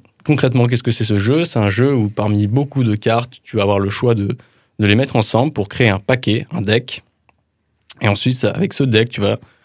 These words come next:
t'affronter, euh, contre quelqu'un d'autre qui aura aussi construit son paquet à lui. Donc chacun crée vraiment son paquet à lui avec, euh, ses propres cartes. Et donc on lancera des sorts, on mettra des créatures pour attaquer l'adversaire, on lancera des sorts pour détruire les créatures, les créatures s'attaquent, euh,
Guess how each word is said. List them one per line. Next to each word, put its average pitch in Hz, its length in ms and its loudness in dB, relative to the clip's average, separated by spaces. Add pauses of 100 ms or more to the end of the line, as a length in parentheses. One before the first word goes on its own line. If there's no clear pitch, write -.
(280)
t'affronter, 117 580 0 (600)
euh, 104 80 2
contre 104 480 -2 (180)
quelqu'un 123 320 0
d'autre 120 240 0
qui - 100 -2
aura 101 120 0
aussi 117 240 0
construit 110 380 0
son 151 220 -4
paquet 113 440 0
à 120 100 2
lui. 117 320 0 (340)
Donc 104 120 -2
chacun 113 300 0
crée 117 260 0
vraiment 107 320 2
son 151 200 -4
paquet 113 320 0
à 101 80 4
lui 110 300 2
avec, 98 300 0
euh, 98 100 2
ses - 180 -2
propres 113 340 0
cartes. 107 360 0 (920)
Et 113 200 2
donc 104 220 2
on 104 100 4
lancera 98 300 2
des 101 100 2
sorts, 110 300 2
on 107 100 2
mettra 98 260 -2
des 98 120 0
créatures 107 580 0
pour 104 200 -2
attaquer 107 360 0
l'adversaire, 104 680 2 (360)
on 120 80 4
lancera 113 220 2
des 101 100 0
sorts 98 200 0
pour - 160 -2
détruire 113 340 2
les 104 120 2
créatures, 104 520 0
les 104 80 2
créatures 101 380 -2
s'attaquent, 110 560 0
euh, 98 100 -2